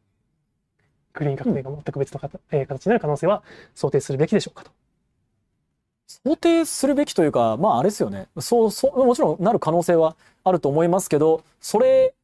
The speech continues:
Speaker 2: に人類の命運をかけることはできないなっていう、
Speaker 1: <laughs>
Speaker 2: <laughs> そういう視点かなと思ってますね。もちろんなんか特定の技術がすごく発達して、それで一気に解決しちゃうっていう可能性が、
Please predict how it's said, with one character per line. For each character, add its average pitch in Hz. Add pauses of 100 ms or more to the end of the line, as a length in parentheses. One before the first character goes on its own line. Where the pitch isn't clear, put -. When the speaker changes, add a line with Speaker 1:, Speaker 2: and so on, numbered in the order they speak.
(120)
Speaker 2:
に 214 (160)
人 175
類 170
の 131
命 143
運 151
を 147
か -
け 175
る 135
こ -
と 147
は 120
で 110
き 117
な 110
い 98
な 104
っ -
て - (160)
い 185
う、 160
Speaker 1:
<laughs> -
Speaker 2:
<laughs> 180
そ -
う 220
い 208
う 202 (240)
視 -
点 160
か 156
な 151
と 110
思 95
っ -
て - (260)
ま 104
す -
ね。 87 (280)
も 226
ち 339
ろ 381
ん -
な 185
ん 160
か 123
特 165
定 302
の 311
技 320
術 240
が 135
す -
ご 262
く -
発 151
達 -
し -
て、 131
そ 190
れ 196
で 196
一 208
気 -
に 170
解 139
決 147
し -
ち 156
ゃ 151
う 151
っ -
て 143
い -
う -
可 131
能 135
性 131
が、 131